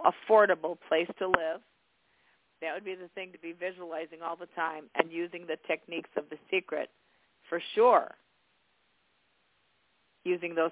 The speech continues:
techniques, and then just starting to get all the negative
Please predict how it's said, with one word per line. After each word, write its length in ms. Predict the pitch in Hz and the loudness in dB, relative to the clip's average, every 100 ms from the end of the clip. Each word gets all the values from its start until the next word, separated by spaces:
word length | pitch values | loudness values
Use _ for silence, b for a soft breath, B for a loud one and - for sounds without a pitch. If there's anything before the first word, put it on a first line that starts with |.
| - | 2
techniques, 540 | 156 - 156 131 - - _ _ _ _ _ - | 0 0 -6 -6 -10 -20 _ _ _ _ _ 0
and 140 | 170 | 2
then 200 | 175 175 170 | 4 2 2
just 160 | 180 - | -2 2
starting 340 | 175 170 170 165 | 4 4 2 -8
to 60 | 165 | -4
get 400 | 165 165 156 - - - - | 2 4 4 0 -20 -8 2
all 180 | 175 180 | 2 2
the 100 | 185 | -2
negative 560 | 180 170 185 170 151 | -4 -4 -2 -4 -6